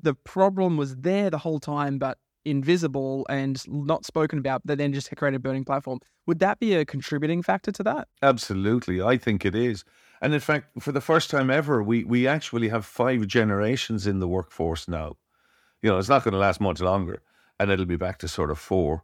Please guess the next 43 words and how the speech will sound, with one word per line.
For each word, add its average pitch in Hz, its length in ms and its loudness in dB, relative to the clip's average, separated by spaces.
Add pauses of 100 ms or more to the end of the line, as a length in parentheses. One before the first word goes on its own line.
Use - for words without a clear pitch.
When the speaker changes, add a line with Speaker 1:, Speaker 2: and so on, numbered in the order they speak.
(120)
Speaker 2:
But 151 140 -2
for 143 200 -2
a 139 40 2
long, 151 400 2
long 113 300 2
time, 104 500 -2
and, 120 200 0
and 131 180 0
I 135 60 2
still 135 320 0
see 127 260 0
leaders 117 460 0
in 120 160 0
that 107 200 0
sort 104 200 -2
of 98 100 -2
space - 640 -4
where 104 640 6
teaspoon 127 460 2
of 104 60 0
cement 113 400 0
and 110 80 0
harden 104 400 4
up, 120 240 0 (200)
you 107 140 -2
know, 101 200 4
l-, 98 100 -4
leave 107 420 0
your 98 100 -4
problems 104 440 2
at 101 140 2
home, 113 540 2
uh, 101 460 0
you're 98 260 0
here 104 200 2
to - 120 -4
work. 107 400 2 (460)
There's 131 140 0
still 180 240 2
elements 185 480 2
of 185 80 0
that. 226 340 0
And - 380 -10